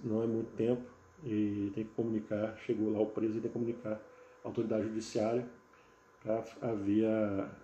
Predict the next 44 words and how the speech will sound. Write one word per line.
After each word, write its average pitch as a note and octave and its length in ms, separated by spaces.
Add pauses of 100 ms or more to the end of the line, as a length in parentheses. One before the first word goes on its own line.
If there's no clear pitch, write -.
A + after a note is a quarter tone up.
(200)
ele G#2+ 120
não A2 100
pode A2 220
simplesmente G#2+ 280
colocar A2+ 440
o A2 60
preso G#2+ 320
ali G#2 260
e - 40
comunicar A2 800 (280)
à G#2+ 60
autoridade G#2 440
judiciária G2 380
vários G#2+ 240
dias G#2+ 160
depois. - 360
Tem - 120
que - 180
comunicar G#2+ 440
no G#2+ 80 (380)
prazo G#2+ 240
legal. G2+ 320 (580)
São, B2 320
se - 100
eu A#2 40
não A2+ 80
me A2+ 60
engano, A#2 120
são B2 140
algumas A#2 400
horas, G#2+ 200
não G2+ 100
lembro G#2+ 180
se - 60
são G2+ 100
doze A2+ 320
ou G2+ 60
vinte G#2+ 140
e - 40
quatro, A2 320 (160)
algumas A2+ 320
horas. G2 340 (140)
Não, A#2 80
não G#2+ 320